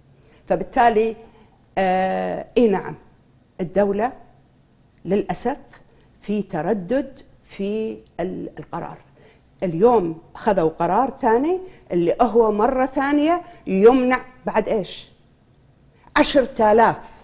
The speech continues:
ومئتين وستين شخص دخلوا غير مفحوصين، هذا من دولة واحدة، فما بالك اللي من الدول الأخرى.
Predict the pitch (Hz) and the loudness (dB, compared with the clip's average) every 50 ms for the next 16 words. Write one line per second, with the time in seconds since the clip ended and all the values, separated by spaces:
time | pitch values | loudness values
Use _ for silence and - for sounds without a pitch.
0 | _ _ _ _ _ _ _ _ - - - - - _ _ - 190 185 190 202 | _ _ _ _ _ _ _ _ -20 -20 -20 -20 -20 _ _ 2 2 4 4 2
1 | 190 - - 262 262 247 208 156 147 147 - - - - _ _ _ _ _ - | 0 2 6 8 8 8 8 6 2 -4 -8 -12 -18 -20 _ _ _ _ _ 0
2 | 208 - - 214 196 - - - - 277 262 214 160 131 - - - - _ _ | 0 0 0 -4 -6 -6 -4 2 2 4 4 4 2 0 -2 -8 -12 -20 _ _
3 | _ _ - - - - 285 285 311 - - - - - - - - - - - | _ _ -10 -4 2 4 4 4 4 2 -2 -6 -4 -4 -6 -6 -10 -14 -16 -2
4 | 180 180 262 - - 294 269 269 277 254 - 285 294 294 269 262 233 - - - | 4 4 4 4 4 2 4 4 4 4 4 6 6 6 6 4 0 0 2 2
5 | 240 208 - - 214 180 156 147 - - - 254 269 254 254 247 240 247 - 285 | 2 2 4 4 2 2 2 0 -4 -6 0 2 4 6 6 6 6 6 6 6
6 | 285 269 240 226 233 233 - 214 165 143 135 - - - - - - 254 254 262 | 6 8 10 10 8 8 6 0 -4 -6 -6 -6 -12 -20 -8 0 2 4 4 6
7 | 262 254 202 277 294 311 311 311 311 - 247 226 233 226 233 240 233 180 180 254 | 4 2 2 4 4 4 4 2 0 0 4 4 6 6 6 2 2 0 0 2
8 | 254 247 233 226 214 - - 240 - - 156 113 - | 4 6 6 6 4 4 2 -2 -2 -2 -10 -12 -12